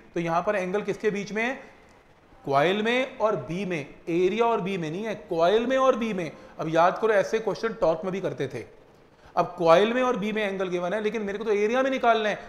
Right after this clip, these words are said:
तो मुझे नाइंटी में से इसे क्या करना पड़ेगा, sixty minus thirty degree omega टी है। तो omega t का मतलब है आपको नाइंटी में से सिक्सटी को क्या करना पड़ेगा, Minus, क्योंकि coil का एंगल गिवन है। तो देखो फंसा लेगा, बता रहा हूँ इसी generator में।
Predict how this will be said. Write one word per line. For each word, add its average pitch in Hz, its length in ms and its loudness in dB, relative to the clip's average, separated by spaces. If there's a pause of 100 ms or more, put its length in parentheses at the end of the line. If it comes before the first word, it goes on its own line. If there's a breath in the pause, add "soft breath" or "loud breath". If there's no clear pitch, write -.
(100)
तो 202 60 -2
मुझे 214 140 -4
नाइंटी 175 400 -4
में 190 80 -6
से 196 140 -6
इसे 185 160 -6
क्या 175 160 -4
करना 175 220 -6
पड़ेगा, 170 340 -4
sixty 220 400 -8 (420)
minus 156 420 -4 (100)
thirty 190 300 -2
degree 220 220 -4
omega 156 280 -4
टी 131 140 -12
है। 104 160 -16 (880 soft breath)
तो 165 60 -2
omega 170 280 4
t 208 160 -4
का 208 100 -4
मतलब 196 320 -4
है 254 220 -2 (340)
आपको 165 300 -2
नाइंटी 165 360 -6
में 190 120 -6
से 196 140 -8
सिक्सटी 196 320 -12
को 196 100 -4
क्या 180 160 -2
करना 185 200 -6
पड़ेगा, 185 320 -2 (560)
Minus, 127 520 -12
क्योंकि 170 200 -10 (100)
coil 196 320 2
का 226 100 2
एंगल 180 340 -4
गिवन 135 260 -10
है। 120 100 -16
तो 151 120 -16
देखो 156 160 -8
फंसा 147 240 -6
लेगा, 190 200 -6
बता 165 160 -4
रहा 156 100 -6
हूँ 147 80 -8
इसी 143 140 -12
generator 123 300 -12
में। 113 140 -16